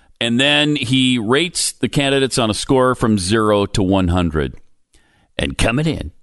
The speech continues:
at number twenty-four, making his debut on the charts, is, uh, Mike Gravel. Now, you might think, I'm sorry, who? Uh, Mike Gravel <laughs> has not been around for a while. In fact, the month that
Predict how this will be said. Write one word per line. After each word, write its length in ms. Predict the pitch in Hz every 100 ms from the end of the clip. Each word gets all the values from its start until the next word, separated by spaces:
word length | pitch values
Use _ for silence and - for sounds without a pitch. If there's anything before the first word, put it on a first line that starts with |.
| _ _ _
at 140 | 65
number 240 | 64 62 58
twenty-four, 640 | - 69 85 - 67 - - _ -
making 380 | 85 85 98
his 200 | 98 107
debut 600 | 90 143 160 226 233 117 - _
on 160 | 82 80
the 80 | 73
charts, 400 | - 73 78 - - -
is, 320 | - 113 110 120
uh, 140 | 95
Mike 280 | 95 107 -
Gravel. 480 | 104 82 73 50 - - - - - _ _
Now, 80 | -
you 100 | 127
might 180 | 135 131
think, 280 | 143 110 - - _ _ _ _ -
I'm 80 | 101
sorry, 240 | 104 85
who? 200 | 95 117 - - - _ _ _ _ -
Uh, 180 | 113 110
Mike 300 | 113 185 -
Gravel 580 | 170 120 143 120 - - _ - -
<laughs> 340 | - - - -
has 160 | 127
not 300 | 120 143 135
been 140 | 143 123
around 340 | 113 107 101
for 100 | 92
a 60 | 71
while. 480 | 67 64 62 60 - _
In 160 | 113 104
fact, 560 | - 156 127 113 - - - _ -
the 100 | 110
month 440 | 113 165 170 -
that 260 | 117 123